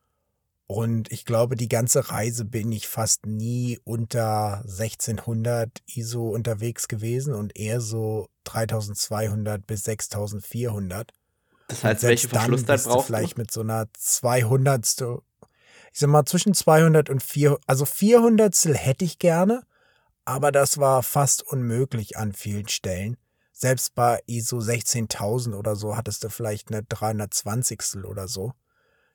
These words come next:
Speaker 1: Das heißt, ich hatte schon immer mit relativ geringen Verschlusszeiten zu kämpfen und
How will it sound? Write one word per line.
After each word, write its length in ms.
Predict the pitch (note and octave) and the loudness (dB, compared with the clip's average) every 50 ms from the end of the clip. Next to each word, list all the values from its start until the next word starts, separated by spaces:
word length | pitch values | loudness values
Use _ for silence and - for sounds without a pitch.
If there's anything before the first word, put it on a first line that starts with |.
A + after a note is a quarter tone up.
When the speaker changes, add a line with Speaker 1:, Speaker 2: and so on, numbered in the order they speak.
| _ | _
Speaker 1:
Das 180 | - A#2+ A2 - | -6 -4 -2 0
heißt, 220 | B2+ B2 A#2+ - | 0 0 -2 -4
ich 120 | A#2+ - A#2 | -6 -6 -4
hatte 180 | B2 - C3+ | -4 -4 -4
schon 220 | B2+ - - C#3+ B2+ | -4 -2 -2 -2 0
immer 240 | B2 B2+ B2+ B2+ B2 | 0 0 0 0 0
mit 360 | B2 B2 A#2+ - - - - | -2 -4 -4 -6 -8 -6 -4
relativ 360 | A2+ A#2 A#2+ A2+ A#2+ A2 - | -2 -2 -2 -2 -4 -8 -6
geringen 420 | - A#2 A2 - A2+ A#2 B2+ C3+ | -6 -8 -6 -4 -4 -2 -2 -2
Verschlusszeiten 720 | - - C3+ B2+ - - C#3+ C3 - - - B2+ B2 C3 B2+ | -2 -2 -4 -4 -2 -2 -4 -2 -2 -2 -2 -2 -4 -6 -8
zu 180 | - - D3 | -8 -8 -8
kämpfen 420 | - - C3 B2+ D3 D3 - D#3+ C#3+ | -6 -2 -2 0 0 -2 -4 -6 -6
und 160 | C3 C3 | -4 -6